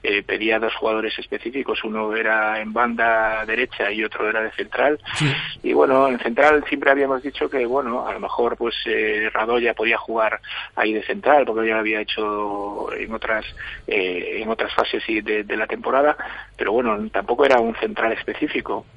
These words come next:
Speaker 1: Mm, yo creo que si se lesiona Sergi Gómez vamos a tener un problema, eh, un poco serio, porque,
Speaker 2: Sí.
Speaker 1: eh, vamos,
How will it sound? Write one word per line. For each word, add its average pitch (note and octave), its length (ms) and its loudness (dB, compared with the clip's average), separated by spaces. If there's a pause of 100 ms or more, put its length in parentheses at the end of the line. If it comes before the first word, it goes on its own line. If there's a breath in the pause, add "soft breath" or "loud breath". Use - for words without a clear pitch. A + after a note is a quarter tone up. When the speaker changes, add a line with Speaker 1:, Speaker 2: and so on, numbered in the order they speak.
Speaker 1:
Mm, G2+ 520 -16
yo A2+ 120 -4
creo C#3 200 6
que - 80 6
si G#2+ 120 -6
se - 120 -4
lesiona A2 680 -2 (100)
Sergi G#2 240 -8
Gómez C#3+ 420 -2
vamos D#3+ 300 -2
a - 60 -6
tener G#2+ 240 -6
un C#3+ 140 -8
problema, A2 480 0 (520 loud breath)
eh, G2 360 0
un G#2+ 100 -6
poco - 260 -4
serio, G2+ 520 0
porque, A2 720 -2 (640 loud breath)
Speaker 2:
Sí. - 80 -6
Speaker 1:
eh, - 540 -6
vamos, A#2+ 280 4